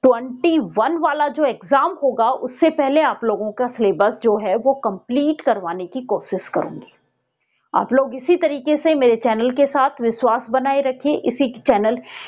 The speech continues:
इसी तरीके से मेरे चैनल के साथ जुड़े रहिए। मैं आप लोगों को सिलेबस कंप्लीटली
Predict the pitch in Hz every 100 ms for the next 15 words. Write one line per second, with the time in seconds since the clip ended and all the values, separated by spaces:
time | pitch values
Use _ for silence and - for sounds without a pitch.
0 | - 254 349 349 285 247 269 262 269 226
1 | 220 233 208 233 240 262 254 247 202 220
2 | 240 302 294 285 294 370 _ _ _ _
3 | _ - 254 262 262 277 226 233 226 262
4 | - 220 208 247 254 233 208 208 247 320
5 | 320 - - - - _ 226 262 254